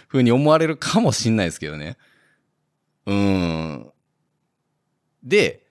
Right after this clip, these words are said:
相手に話聞いてほしいな、自分の話で理解してほしいなって思うんやったら、相手の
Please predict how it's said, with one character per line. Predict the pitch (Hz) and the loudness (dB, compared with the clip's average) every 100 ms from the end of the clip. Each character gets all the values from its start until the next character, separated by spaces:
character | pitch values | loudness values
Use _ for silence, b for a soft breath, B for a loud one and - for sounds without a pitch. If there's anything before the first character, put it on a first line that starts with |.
| _ _ _ _ _ _ _ | _ _ _ _ _ _ _
相 | - 202 233 226 _ _ _ | -2 0 -2 -6 _ _ _
手 | 185 | -2
に | 156 156 117 | 0 0 0
話 | 101 - 180 175 - 104 | -2 -4 0 0 -2 -8
聞 | - 143 156 | -8 -8 -6
い | |
て | - 156 | -4 -4
ほ | 151 | -2
し | 147 - 123 98 82 | -2 -2 -4 -4 -4
い | |
な、 | 85 107 107 - | -2 -2 -4 -8
自 | 90 - 104 | -14 -10 -6
分 | 117 | -4
の | 120 | -4
話 | 151 127 | -2 -2
で | 98 | -2
理 | 92 131 | -6 0
解 | 120 92 | 0 0
し | - | -4
て | 117 | -6
ほ | 123 | -6
し | - 90 | -8 -6
い | |
な | 87 | -8
っ | 85 | -8
て | 80 | -8
思 | 90 110 | -4 -4
う | 107 | -4
ん | |
や | 80 | -8
っ | |
た | - 78 | -12 -14
ら、 | - | -6
相 | 185 226 | -4 -2
手 | 202 226 | -2 -4
の | 208 | -4